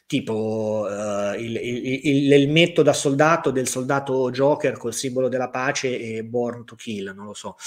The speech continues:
Vabbè, vedremo un po'. A proposito di stracci che volano, vediamo se Mirko, mm, ha pubblicato il pezzo. Sì, bello, bello, bello. Qui continuiamo a parlare di, cioè, veramente è un periodo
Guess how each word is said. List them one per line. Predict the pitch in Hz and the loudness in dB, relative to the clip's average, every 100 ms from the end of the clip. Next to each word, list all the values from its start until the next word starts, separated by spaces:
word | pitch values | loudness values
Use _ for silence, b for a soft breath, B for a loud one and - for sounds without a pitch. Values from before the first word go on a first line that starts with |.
| B B B B B B B B B _ _ | B B B B B B B B B _ _
Vabbè, | 214 185 165 - - - _ _ - - | 6 6 4 -2 -14 -20 _ _ -20 2
vedremo | 175 233 220 180 | 8 8 8 6
un | 170 | 4
po'. | 135 131 - - - - - | 2 2 -2 -12 -12 -2 4
A | 302 | 6
proposito | 320 - 175 170 170 156 151 | 4 2 4 4 2 0 -4
di | 131 160 165 | -4 -8 -6
stracci | - 143 156 156 147 | -6 -4 -4 -4 -6
che | - 135 | -6 -6
volano, | 120 113 127 180 202 | -6 -6 -6 -6 -4
vediamo | 160 240 277 | -2 -4 -4
se | - 147 | -6 -6
Mirko, | 151 180 175 151 135 - - | -4 -8 -6 -4 -4 -6 -14
mm, | 135 127 131 - | -18 -16 -18 -6
ha | 165 | -6
pubblicato | 160 143 135 151 156 156 131 120 - _ | -4 -8 -8 -6 -6 -4 -4 -4 -10 _
il | 170 160 - | -8 -8 -6
pezzo. | 113 104 - | -8 -8 -8
Sì, | - 135 95 _ _ _ | -6 -6 -8 _ _ _
bello, | 101 113 120 110 104 104 | -12 -8 -8 -8 -8 -8
bello, | 113 110 107 | -8 -8 -8
bello. | 107 101 | -10 -6
Qui | - | -2
continuiamo | 190 139 123 156 147 | -2 -2 -4 -4 -4
a | |
parlare | 120 135 151 | -4 -4 -2
di, | 123 | -4
cioè, | - 131 | -4 -4
veramente | 123 170 226 151 | 0 2 2 2
è | 117 | 0
un | 139 139 | -4 -4
periodo | - 156 214 220 202 - | -2 0 4 6 6 4